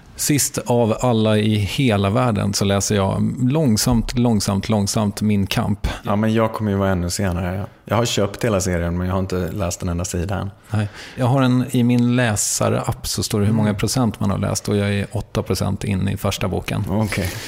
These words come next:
Speaker 1: Har du träffat Knausgård förresten?
Speaker 2: Nej.
Speaker 1: Nej. Ehm,
Speaker 2: Han bor i Malmö, va?
Speaker 1: Ja,
Speaker 2: Mm.
Speaker 1: eller på Österlen.
Speaker 2: Mm,
Speaker 1: Jag vet
Speaker 2: just det.
Speaker 1: inte. Mm.
Speaker 2: Mm.
Speaker 1: Eh, och det var en passage där som drabbade mig i Min kamp. Han
Speaker 2: Mm.
Speaker 1: talar om att ha det bra med sina barn. Det är någon slags stund. Han har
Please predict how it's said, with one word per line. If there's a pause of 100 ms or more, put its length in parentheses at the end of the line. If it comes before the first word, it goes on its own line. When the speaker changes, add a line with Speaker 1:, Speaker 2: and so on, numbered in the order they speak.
(260)
Speaker 1:
Har
du
träffat
Knausgård
förresten?
Speaker 2:
Nej. (140)
Speaker 1:
Nej. (520)
Ehm,
Speaker 2:
Han
bor
i
Malmö,
va? (160)
Speaker 1:
Ja, (500)
Speaker 2:
Mm.
Speaker 1:
eller
på
Österlen. (220)
Speaker 2:
Mm,
Speaker 1:
Jag
vet
Speaker 2:
just
det.
Speaker 1:
inte. (200)
Mm. (480)
Speaker 2:
Mm.
Speaker 1:
Eh,
och
det
var
en
passage
där
som
drabbade
mig
i
Min
kamp. (120)
Han
Speaker 2:
Mm.
Speaker 1:
talar
om
att
ha
det
bra
med
sina
barn.
Det
är
någon
slags
stund.
Han
har